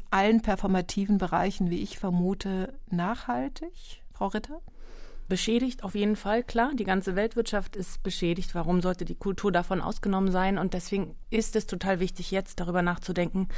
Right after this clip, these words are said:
Speaker 2: was können wir als Einzelner tun, was können wir als Gesellschaft tun, um tatsächlich den Schaden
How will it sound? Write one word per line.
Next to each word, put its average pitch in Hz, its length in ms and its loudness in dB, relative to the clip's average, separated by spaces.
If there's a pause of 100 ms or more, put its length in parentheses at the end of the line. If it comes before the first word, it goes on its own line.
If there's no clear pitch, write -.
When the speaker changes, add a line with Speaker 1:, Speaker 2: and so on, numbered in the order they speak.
(420)
Speaker 2:
was 180 280 2
können 175 420 4
wir 190 300 4
als 190 140 -2
Einzelner 240 400 4
tun, 254 240 6
was 214 140 2
können 185 200 4
wir 175 140 2
als - 140 0
Gesellschaft 202 480 0
tun, 214 260 6 (500)
um 185 220 4
tatsächlich 185 460 -2
den 175 160 2
Schaden 175 440 0